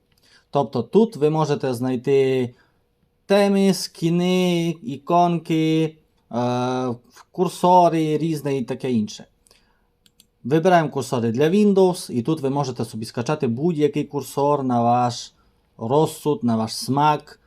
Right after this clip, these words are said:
Е, будь-який, будь-який, будь-який. Я собі вибрав курсор. Отакий от. Е, отакий от курсорчик. Falcon шість. Напевне, він називається.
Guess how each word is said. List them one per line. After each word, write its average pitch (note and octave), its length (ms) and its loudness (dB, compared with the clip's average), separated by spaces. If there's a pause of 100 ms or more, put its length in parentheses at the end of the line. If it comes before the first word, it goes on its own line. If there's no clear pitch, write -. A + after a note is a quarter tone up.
(440)
Е, A#2+ 360 -2 (140)
будь-який, G#3 380 4
будь-який, D3+ 380 -2
будь-який. A2+ 500 -6 (640)
Я E3 160 2
собі D3 220 -2
вибрав B2 440 2 (220)
курсор. B2+ 580 -4 (640)
Отакий A#2 520 -4
от. - 200 -10 (680)
Е, G#2+ 640 -8
отакий A#2 340 -6
от A2 160 -6 (160)
курсорчик. A#2+ 840 -8 (720)
Falcon B2+ 400 0
шість. - 560 -10 (880)
Напевне, C#3+ 440 -10
він C#3+ 200 -10
називається. C3+ 720 -6